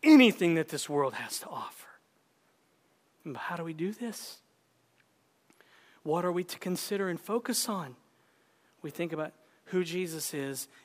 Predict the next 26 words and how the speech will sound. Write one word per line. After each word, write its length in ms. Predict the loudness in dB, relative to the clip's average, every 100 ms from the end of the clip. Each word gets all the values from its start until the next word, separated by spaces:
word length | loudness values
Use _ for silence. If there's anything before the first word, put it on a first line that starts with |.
| -10
and 120 | -8
we 80 | -6
meditate 480 | -6 -6 -8 -8 -8
on 100 | -8
his 160 | -8
suffering 580 | -6 -6 -8 -12 -14 -16
for 320 | -18 -16 -14 -14
us. 320 | -16 -16 -16 _ _ _ _ _ _ _ -18
As 100 | -16
the 80 |
preacher 320 | -12 -12 -10 -8
says 340 | -4 -4 -6
here, 140 | -8
he's 160 | -10 -10
the 100 | -12
founder 480 | -8 -6 -4 -2 -4 -8 -14
and 80 | -12
the 60 | -10
perfecter 520 | -12 -8 -10 -8 -10
of 120 | -8
our 80 | -12
faith, 420 | -10 -8 -8 -10
and 160 | -14 -12
yet 160 | -12
he 220 | -14 -14
suffered. 640 | -10 -8 -8 -12 -14 -16